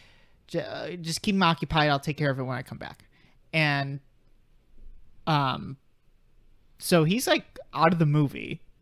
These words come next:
<laughs> for the rest of the time period until up until the end. And now Sonny is tasked with taking care of this kid until Jon Stewart comes home from China. So we get a lot of, um,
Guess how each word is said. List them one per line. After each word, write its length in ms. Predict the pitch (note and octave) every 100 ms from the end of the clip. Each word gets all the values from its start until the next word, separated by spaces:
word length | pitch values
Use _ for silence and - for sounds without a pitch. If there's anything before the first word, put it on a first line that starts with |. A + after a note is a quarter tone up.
| F3+
<laughs> 340 | A#3 - E4+ C4+
for 160 | G3+
the 80 | E3+
rest 220 | D#3 D#3+
of 100 | E3+
the 80 | D#3
time 360 | C#3+ C#3 F2 D3+
period 380 | - - D#2+
until 240 | D3+ D3+ D3+
up 280 | C#3+ C#3+ D3+
until 240 | D3 C#3
the 160 | - -
end. 240 | B2 - - - - -
And 380 | E3+ D#3+ D#3+ D#3+ - - -
now 120 | E3+
Sonny 560 | D#3+ - D4 G#3+ D3 D3
is 280 | D#3+ D3 C#3+
tasked 480 | - C3 B2+ C3 -
with 200 | D#3+ F3+ - - - - -
taking 320 | - C#3 D3
care 180 | D#3 D3+
of 100 | D#3+
this 160 | F#3+ -
kid 300 | - C#3+ E3
until 640 | D3+ - C#3 C3 D3 - - _ _ _ -
Jon 240 | D3+ C3+
Stewart 260 | - D3+ D3+
comes 240 | D#3 D3
home 220 | C#3 C3+
from 400 | C#3 C#3 C3+ D#3
China. 420 | - B3 D#3 - - _ _ _ _ _ _ _ _ _ _ - _ _ _ _ _ _ _ _ _ -
So 160 | - F3+
we 80 | F#3+
get 120 | A3
a 60 |
lot 280 | G#3+ E3 D#3+
of, 240 | D#3+ D3+ C#3+
um, 500 | D3+ C#3+ C3+ C3+